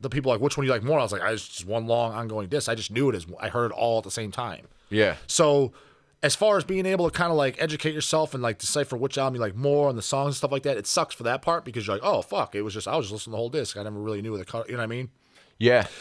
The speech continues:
Speaker 1: Sucks for that, but, I mean, as far as getting, you know, more bang for your buck, I guess, and more tunes, you know, it's cool for that, you know?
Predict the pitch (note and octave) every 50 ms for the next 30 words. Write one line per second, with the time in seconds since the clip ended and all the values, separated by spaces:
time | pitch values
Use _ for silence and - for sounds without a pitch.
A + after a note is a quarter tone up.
0 | - - - - F3 D#3+ - - C3 B2 C#3 D3 C#3 - C3+ B2 A#2+ B2 B2+ C3
1 | C3 B2 B2 - - E3 D3+ C3+ A#2+ - - C#3+ C3+ C3 A#2 A2 - _ _ _
2 | _ _ _ - F#3+ D#3 C3 B2+ B2 G2 - B2 B2 B2 - G#2+ G2 F2+ D#2+ F#2+
3 | B2+ D#3+ - - G#2 F2 F#2+ G#2 A#2 A2 - G#2 G2 G2 - G#2+ G#2 G2+ F#2+ F2
4 | - C3 D3+ C#3+ B2+ B2+ B2 - A2 F#2+ G2 G#2+ G#2+ - - - A#2 G2+ - E2
5 | E2+ G#2 D3+ C#3+ - - _ _ _ _ _ _ _ _ F#2 F#2+ F2+ F#2+ A2+ -